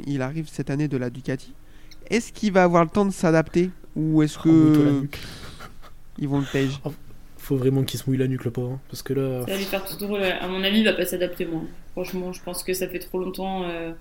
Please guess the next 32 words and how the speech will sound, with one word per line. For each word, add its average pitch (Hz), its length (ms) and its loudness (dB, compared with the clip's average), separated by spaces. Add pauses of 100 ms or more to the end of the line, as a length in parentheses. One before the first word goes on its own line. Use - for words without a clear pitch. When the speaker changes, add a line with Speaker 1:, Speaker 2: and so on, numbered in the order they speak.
(800)
Speaker 3:
Ça 196 160 -4
fait 185 120 0
trop 196 220 -4
long-, 190 160 -2
enfin, 202 160 4
il, 196 200 4
il 208 220 2
arrivait 214 280 4
déjà 208 180 2
pas, 233 220 6
malheureusement, 214 540 4
à 196 100 2
performer, 214 680 2
euh, 185 140 0
outre 190 240 -2
mesure 214 340 2
sur, 190 200 -6
euh, 190 120 -2
une 185 300 0
telle 196 220 -2
moto. 208 280 -4
Alors 180 220 -2
maintenant 185 240 -10
qu'il 196 160 -14
va 196 80 -4
récupérer 196 460 -6
cette 196 200 -6
enclume, 202 380 -2
qu'est-ce - 160 -12
qu'il 180 140 -8
va 185 80 -8
faire, - 180 -14